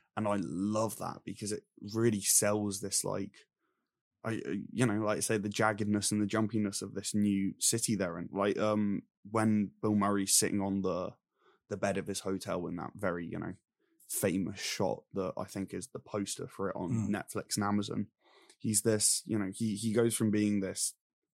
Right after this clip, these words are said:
Speaker 1: worthwhile somebody who's on a billboard, and he gets all the handshakes and the bows, and then it's him quite literally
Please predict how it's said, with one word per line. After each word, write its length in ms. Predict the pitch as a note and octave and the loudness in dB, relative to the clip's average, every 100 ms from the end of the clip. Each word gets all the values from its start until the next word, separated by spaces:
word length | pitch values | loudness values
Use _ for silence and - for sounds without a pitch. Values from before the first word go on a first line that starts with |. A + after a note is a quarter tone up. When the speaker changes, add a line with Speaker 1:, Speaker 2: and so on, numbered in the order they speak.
| _ _ _ - | _ _ _ -10
Speaker 1:
worthwhile 760 | G#2+ A2 G#2+ G#2 A2 G#2+ G#2 G#2 | 2 4 4 2 2 2 2 2
somebody 760 | - G#2+ G#2 G#2 G#2 A2+ A2 - | 4 4 4 2 -2 -4 -4 -2
who's 260 | G#2+ G#2 - | -2 0 0
on 100 | G#2 | 0
a 40 | |
billboard, 680 | G#2 A#2 A#2 A2+ A2+ A2+ G#2+ - - - _ _ | 2 2 2 4 4 4 2 -4 -20 -20 _ _
and 100 | G#2+ | -2
he 60 | F#2+ | 0
gets 240 | G2 - | 0 0
all 100 | G#2 | 0
the 240 | G2 G2+ G2+ | 0 -2 -4
handshakes 580 | - G#2 G2+ G2+ - A2 | -2 -2 0 -4 -4 -4
and 80 | G#2+ | -6
the 60 | - | -4
bows, 500 | G#2+ A2 G#2+ G#2+ G2+ - | -2 2 2 0 -2 0
and 160 | G2+ | 2
then 120 | G#2+ G#2+ | 2 0
it's 260 | - - - - | -2 -16 -18 -16
him 420 | - G#2+ G#2+ G2+ F2+ | 0 4 6 6 2
quite 220 | - A2 | 2 2
literally 540 | G2 - - F#2+ - | 2 0 -4 -4 -6